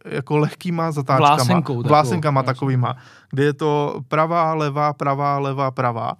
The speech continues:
Speaker 1: A tam jedeš v podstatě co nejvíc rovně, na plný plyn s tím Golfem, protože to není tak rychlé, takže tam si to můžeš dovolit.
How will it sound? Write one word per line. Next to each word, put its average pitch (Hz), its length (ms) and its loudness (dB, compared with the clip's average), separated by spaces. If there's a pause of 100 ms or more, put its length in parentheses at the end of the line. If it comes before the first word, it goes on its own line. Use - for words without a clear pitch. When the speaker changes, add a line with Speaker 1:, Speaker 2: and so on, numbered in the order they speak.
(720)
Speaker 1:
A 123 200 4
tam 147 200 2
jedeš 165 140 -2
v 151 40 -16
podstatě 160 380 -4
co 160 140 -4
nejvíc 156 280 -2
rovně, 139 460 -2 (200)
na 135 120 0
plný 156 320 -2
plyn 143 320 -2
s 143 80 -6
tím 151 180 -4
Golfem, 143 460 -2
protože 135 380 -6 (180)
to 127 140 -4
není 123 140 -2
tak 123 140 -2
rychlé, 123 320 -4
takže 127 220 -6
tam 123 140 -6
si 139 100 -8
to 135 100 -8
můžeš 131 260 -4
dovolit. 127 440 -4